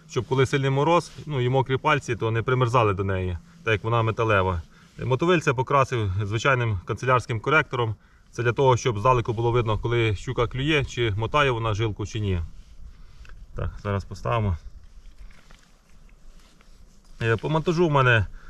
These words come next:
тут, а, нуль тридцять п'ята жилка стоїть, е, легесенький грузик, щоб живець, ну, міг себе поводити максимально вільно. Е, трійник невеликий, двійники не використовую. Якось одного разу пробував, але щось вони мені не зайшли.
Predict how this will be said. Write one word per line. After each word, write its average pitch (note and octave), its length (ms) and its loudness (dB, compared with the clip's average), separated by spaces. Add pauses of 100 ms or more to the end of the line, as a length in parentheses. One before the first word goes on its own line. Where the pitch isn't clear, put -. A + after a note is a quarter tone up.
(200)
тут, A#2 160 -4
а, A2+ 140 4
нуль A#2+ 140 2
тридцять B2 320 -2
п'ята C3 260 2
жилка D#3 320 0
стоїть, C3+ 400 -4 (400)
е, G#2+ 240 2
легесенький C3 580 4
грузик, C#3+ 400 4 (520)
щоб A#2+ 240 -2
живець, B2+ 320 4
ну, C3 380 -2
міг A#2 160 0
себе C3 160 2
поводити B2+ 460 2
максимально A#2+ 520 0
вільно. G#2+ 420 2 (600)
Е, G#2 200 0
трійник C#3+ 400 2 (220)
невеликий, C3+ 640 0 (560)
двійники D3 400 2
не C#3+ 60 2
використовую. C#3 720 0 (440)
Якось C3 280 -2
одного C#3 240 4
разу B2+ 200 4
пробував, B2 460 2
але A#2+ 240 2
щось B2+ 200 -2
вони B2+ 160 0
мені B2 160 2
не A#2+ 100 2
зайшли. G#2+ 440 0